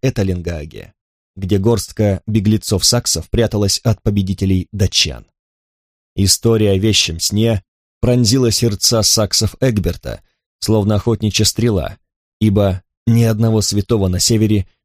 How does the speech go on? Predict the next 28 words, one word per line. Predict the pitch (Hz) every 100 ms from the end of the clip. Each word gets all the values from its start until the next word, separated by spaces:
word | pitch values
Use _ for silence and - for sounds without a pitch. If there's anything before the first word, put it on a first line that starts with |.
| -
не | 113 127
почитали | - 120 101 120 110
больше | 98 104 - 107 95 - -
Кутберта. | 123 104 90 87 - 52 - _ _ _ _
Он | 107 131 135
был | 131 131
настоящим | 123 117 - 110 120 113 - 107
идолом | - 117 107 107 104
Нортумбрии, | 107 98 113 107 90 85 55 - _ _ _ -
считался | - 101 107 -
самым | 98 110 104 101 87 -
благочестивым | 113 123 107 - 107 - 110 104
христианином, | - 113 - 98 107 123 71 53 _ _ _
когда-либо | 117 110 92 123 127 117 110
жившим | 98 107 - 104
на |
земле, | 98 101 92 71 - _ _ _ _ _
и | 101
все | 95 - 110
набожные | 110 104 95 98
семейства | - 101 98 - 87
саксов | - 117 - 104
здесь | 90 92 117 -
каждый | - 135 101 110
день | 104 117
молились | 101 101 104 98 - -
именно | 127 113 104 98
ему. | 87 90 80 50